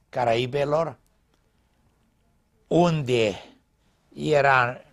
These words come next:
numai decădere, corupție și unde dintr-o dată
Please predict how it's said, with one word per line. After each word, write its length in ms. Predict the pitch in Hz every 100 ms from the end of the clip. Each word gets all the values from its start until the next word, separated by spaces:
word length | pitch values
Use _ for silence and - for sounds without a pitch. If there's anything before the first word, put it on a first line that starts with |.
| -
numai 300 | 180 139 120
decădere, 1120 | 107 127 120 - 117 101 151 160 143 117 107 -
corupție 1040 | - 113 117 160 139 - - 127 113 95 - _ _ _ _ _ _ _ _ _
și 220 | - -
unde 360 | 151 147 139 127
dintr-o 520 | 185 240 214 185 165
dată 640 | 165 143 117 - 107 180